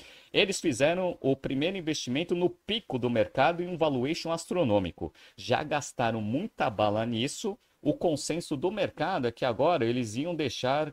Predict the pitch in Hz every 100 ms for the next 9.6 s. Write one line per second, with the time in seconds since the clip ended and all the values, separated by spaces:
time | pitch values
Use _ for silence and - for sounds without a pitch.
0 | - 139 127 95 160 - 143 - 123 135
1 | 139 139 143 156 - 107 87 - 82 78
2 | _ 87 95 - 101 82 80 - - -
3 | - 104 98 113 - 107 110 151 135 117
4 | 101 104 104 - 113 - 156 170 90 82
5 | - 95 107 120 123 107 101 101 127 131
6 | 123 - 123 170 - 104 - 107 156 117
7 | 123 123 131 123 123 123 - - 131 -
8 | 87 82 _ - - - 190 214 - 131
9 | 110 90 90 117 92